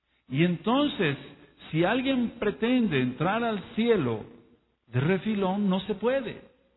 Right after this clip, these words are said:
La gracia barata no existe, como se ha ministrado durante dos milenios. Por eso estamos en la madrugada del tercer día y cantamos la alabanza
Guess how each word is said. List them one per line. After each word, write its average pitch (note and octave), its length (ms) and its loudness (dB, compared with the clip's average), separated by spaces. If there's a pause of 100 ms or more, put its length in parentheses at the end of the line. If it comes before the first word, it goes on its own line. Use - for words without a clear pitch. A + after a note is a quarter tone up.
(1500)
La G3 240 4
gracia A3+ 580 0
barata G3 500 0
no G3 180 2
existe, - 840 -8 (1040)
como F3 220 0
se F#3+ 120 -2
ha G3+ 60 2
ministrado G#3 460 2
durante E3 500 -2
dos F3+ 260 0 (840)
milenios. G3 580 4 (680)
Por D#3+ 120 2
eso F3 160 0
estamos F#3+ 380 -2
en F3 80 -2
la D#3+ 80 0
madrugada E3 460 0
del F3 140 -2
tercer D3+ 440 -4
día C#3+ 320 -2 (340)
y G3 360 0 (160)
cantamos D#3 760 -2
la C3+ 120 -2
alabanza B2+ 920 0